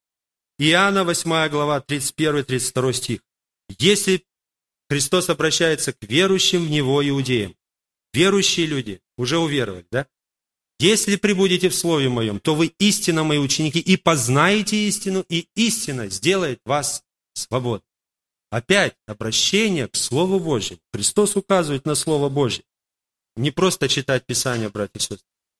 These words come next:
а проникнуться этим Писанием. Я, я вот такой образ вспоминаю. Сосуд, который течёт, протекает, дырочка там какая-то. Вот налили полный, под завязку. Пройдёт какое-то время,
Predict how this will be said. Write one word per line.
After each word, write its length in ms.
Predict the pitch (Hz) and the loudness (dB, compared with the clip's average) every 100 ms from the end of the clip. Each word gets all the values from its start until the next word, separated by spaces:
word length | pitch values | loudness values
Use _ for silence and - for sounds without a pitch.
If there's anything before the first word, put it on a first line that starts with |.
| _ _ _ | _ _ _
а 180 | 120 117 - | -4 -4 -2
проникнуться 760 | 131 135 156 165 - 110 - | 0 2 2 0 -2 -4 -4
этим 260 | 95 90 92 _ | -6 -12 -18 _
Писанием. 300 | - - _ _ _ _ _ _ _ - | -4 -4 _ _ _ _ _ _ _ 0
Я, 200 | 127 131 | 2 4
я 220 | 135 135 | 2 2
вот 120 | 131 | 0
такой 300 | 131 - 147 | -2 0 0
образ 440 | 170 175 131 113 | 4 2 2 0
вспоминаю. 760 | - - 110 113 123 123 113 104 _ _ _ _ _ _ | 0 -2 -2 2 2 2 2 -2 _ _ _ _ _ _
Сосуд, 540 | - - 127 - 247 202 | -2 2 4 4 0 0
который 360 | - - 156 143 | -2 0 2 2
течёт, 400 | - 127 - 87 - | 0 -2 -2 -6 -6
протекает, 480 | 123 - - 92 - - | -4 -4 -4 -8 -8 0
дырочка 380 | 160 120 - - | 0 0 -4 -8
там 140 | 98 - | -14 -16
какая-то. 260 | - 98 _ _ _ _ _ _ - | -14 -16 _ _ _ _ _ _ -2
Вот 160 | 139 - 101 | -2 -2 0
налили 520 | 147 220 262 196 127 - | 4 4 4 2 0 2
полный, 440 | 214 185 120 92 _ _ | 4 4 2 -4 _ _
под 140 | 147 | -4
завязку. 540 | 135 185 185 101 - - _ _ _ | 0 2 2 -2 -6 -12 _ _ _
Пройдёт 380 | 127 165 190 190 | -2 0 2 0
какое-то 420 | 185 - 180 180 | -2 0 0 0
время, 440 | 180 208 208 131 | -2 0 0 -2